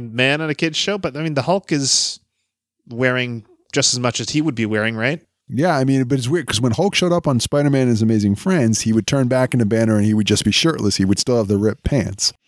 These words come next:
Speaker 2: Maybe they thought he had to have a secret identity and nobody would, everyone would figure it out if he walked around with just a ripped pair of pants on.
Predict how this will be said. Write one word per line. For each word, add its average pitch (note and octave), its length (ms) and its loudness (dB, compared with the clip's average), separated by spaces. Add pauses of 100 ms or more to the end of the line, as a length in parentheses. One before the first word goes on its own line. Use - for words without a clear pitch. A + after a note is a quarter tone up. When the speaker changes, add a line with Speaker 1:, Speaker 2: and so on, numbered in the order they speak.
(360)
Speaker 2:
Maybe D#3 220 2
they E3 140 2
thought D#3 300 -2
he C3+ 80 2
had C#3 160 2
to C#3 60 2
have C3 100 2
a B2 60 2
secret C3+ 320 0
identity C3 580 2
and G#2 100 2
nobody G#2+ 320 4
would, G2 320 -2 (760)
everyone A2+ 320 2
would G#2+ 120 0
figure G#2+ 260 0
it G2+ 60 -2
out A2 200 2
if G#2 80 -2
he G2 80 -4
walked G2+ 280 0
around G2+ 300 0
with F#2 140 -2
just F#2+ 200 -6
a F#2+ 40 0
ripped G2 240 2
pair G2 200 2
of E2+ 80 -2
pants A2 340 -2
on. C3 160 -4